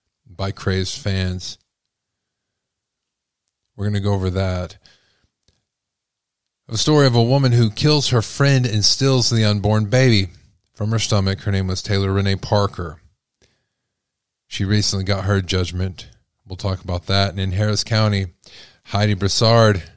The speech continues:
she was killed for her unborn baby. We're gonna go over this story and more today on Midnight Radio. If you'd like to call in with a comment or a question, the phone number is three two five, two six one, zero eight nine two.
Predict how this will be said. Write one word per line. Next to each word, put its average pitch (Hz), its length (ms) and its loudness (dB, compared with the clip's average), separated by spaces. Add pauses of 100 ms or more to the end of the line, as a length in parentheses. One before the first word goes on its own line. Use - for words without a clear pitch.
(1120)
she - 160 -12
was - 80 -8
killed 104 220 -2
for 98 140 -4
her 95 60 0
unborn 92 340 -2
baby. 95 260 0
We're 87 100 -6
gonna 95 160 -2
go 90 100 -4
over 90 100 -6
this 95 160 -6
story 92 440 -10 (680)
and 120 220 2
more 90 420 0 (1080)
today 98 320 2
on 90 320 -4 (280)
Midnight 92 400 -4
Radio. 95 340 -2
If 92 140 -6
you'd 131 100 -4
like 143 140 -6
to 113 100 -6
call 123 280 -2
in 120 80 -2
with 104 100 -4
a 104 40 -4
comment 117 360 -2
or 107 60 -2
a 101 60 -4
question, 107 640 -2 (640)
the 87 60 -20
phone 135 260 -4
number 117 220 0
is 101 240 0
three 117 220 -2
two 110 160 -2
five, 104 420 0
two 113 160 -2
six - 280 -4
one, 104 300 0
zero 104 440 0
eight 98 200 -2
nine 95 240 -4
two. 120 380 -2